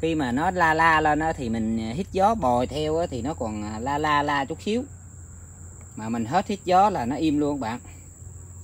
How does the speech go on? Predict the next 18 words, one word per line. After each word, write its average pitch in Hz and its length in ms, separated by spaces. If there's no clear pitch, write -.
Cứ, 196 200
à, 156 440
ngồi 123 380
cứ, 202 240
à, 170 220
nhá 170 240
lo. 156 340
Nhá 165 180
lo 165 240
rồi 123 120
hít 170 160
gió 185 360
để 135 100
cho 160 140
nó 160 120
la, 160 480
cho 151 80
nó 170 380